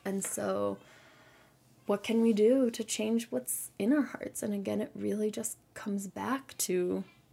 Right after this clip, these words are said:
praying and asking God for help, and we need to be aware of what we're putting in, because what we're putting in is what we're gonna get out.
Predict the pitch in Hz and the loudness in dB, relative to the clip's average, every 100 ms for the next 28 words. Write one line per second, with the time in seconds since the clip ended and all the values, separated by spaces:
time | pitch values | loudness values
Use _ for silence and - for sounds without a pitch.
0 | _ - - 214 208 190 202 202 208 196 | _ -6 0 2 2 0 -2 -4 -4 -2
1 | 196 190 202 - 196 185 - _ _ _ | -2 -4 -8 -4 -4 -4 -8 _ _ _
2 | - 277 233 208 196 185 180 180 - - | 2 4 6 4 2 0 -2 -4 -4 -2
3 | - - - - - - - - _ - | 0 0 0 -2 -8 -20 -20 -20 _ -8
4 | - 190 180 - - - - 214 220 - | -4 -2 -2 -2 -6 -6 -8 -10 -10 -8
5 | 202 - 208 208 - 202 208 196 190 190 | -8 -8 -6 -6 -2 0 0 0 -2 -4
6 | - 185 - - - - - - - - | -4 -6 -6 -8 -10 -10 -12 -10 -6 -6
7 | - | -8